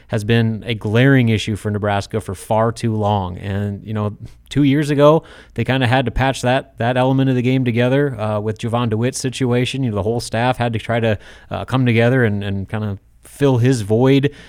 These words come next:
in practice. Then they tried to go the analyst route where still you're relying on full-time assistants to have to take over special teams on the actual practice field. Uh, and, you know, it, it needs to be a priority. I mean, you can't expect to beat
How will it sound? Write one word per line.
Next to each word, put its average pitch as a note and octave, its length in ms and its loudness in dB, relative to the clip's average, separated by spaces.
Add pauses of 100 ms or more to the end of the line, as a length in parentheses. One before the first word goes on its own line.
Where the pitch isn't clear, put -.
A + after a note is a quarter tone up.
(140)
in A#2 140 -2
practice. C3 520 0
Then B2+ 120 -2
they B2+ 100 0
tried B2+ 200 0
to B2 60 -2
go C3+ 100 4
the A#2+ 200 -2
analyst C3+ 420 -2
route C3 360 4
where A2 360 0
still C#3 500 0
you're A#2+ 140 0
relying A#2+ 460 0
on A#2 300 0
full-time C3 440 -4
assistants C3 500 -4
to - 80 -4
have A#2 180 0
to A2+ 60 -8
take B2 240 -4
over B2 180 0
special C3 360 -4
teams B2+ 400 0 (360)
on B2 200 2
the B2+ 120 2
actual A#2+ 340 -2
practice B2+ 480 -2
field. C3 420 0 (320)
Uh, G#2 260 -6
and, A#2+ 380 -8
you B2+ 80 -10
know, B2+ 120 -4
it, B2 80 -10
it C3+ 260 -6
needs F3+ 160 0
to C4+ 80 -8
be B3+ 80 4
a F3+ 60 2
priority. B2 800 2
I A2 60 -8
mean, A2 220 -2
you E3+ 100 -2
can't G#3+ 240 -2
expect D3+ 440 0
to A#2+ 140 -2
beat C3+ 320 -4